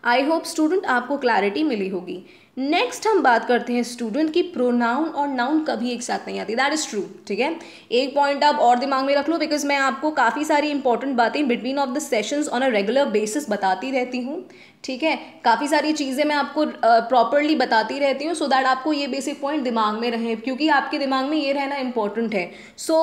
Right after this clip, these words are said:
we never use pronoun and noun together। We never use pronoun and noun together। For example, I say,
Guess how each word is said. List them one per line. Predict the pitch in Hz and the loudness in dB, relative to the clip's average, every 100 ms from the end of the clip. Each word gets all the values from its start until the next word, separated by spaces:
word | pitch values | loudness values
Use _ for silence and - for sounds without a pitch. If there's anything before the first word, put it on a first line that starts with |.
| 320 | 2
we | 240 311 | 2 2
never | 302 262 370 302 330 320 | 4 4 2 2 2 2
use | 349 349 | 2 0
pronoun | 262 254 240 262 | 2 2 4 2
and | 302 285 | 2 2
noun | 254 262 254 | 2 0 -2
together। | 214 196 - 170 156 - - | 0 0 0 -4 -6 -12 -6
We | 226 269 | -4 0
never | 254 247 294 285 285 | 2 2 2 0 0
use | 320 - | -2 -4
pronoun | 220 220 233 285 - | -4 0 0 -2 -4
and | 233 214 | -4 0
noun | 214 254 247 | 0 0 -4
together। | 196 180 170 175 - | -4 -4 -4 -8 -2
For | 330 | 2
example, | 370 262 208 190 196 202 | 2 0 0 -2 0 0
I | 185 | 0
say, | 185 190 247 | -2 -2 -2